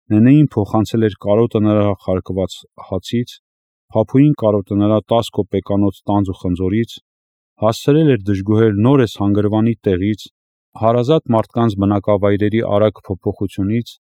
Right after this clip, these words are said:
աչքածակ հարևաններից, որոնց պատճառով հաշմվել էր նրանց վրա շվակ փռած միակ ծառն ու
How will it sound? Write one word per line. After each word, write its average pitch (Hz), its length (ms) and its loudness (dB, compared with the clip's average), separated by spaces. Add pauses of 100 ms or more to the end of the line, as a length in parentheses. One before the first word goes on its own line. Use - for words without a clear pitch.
(300)
աչքածակ 123 640 -2
հարևաններից, 101 800 -2 (100)
որոնց 98 420 -2 (140)
պատճառով 98 540 0
հաշմվել 95 580 -2
էր 101 140 -2
նրանց 95 320 -2
վրա 98 240 0
շվակ 95 420 -2
փռած 98 380 -4
միակ 98 320 -2
ծառն 117 400 -2
ու 104 100 -2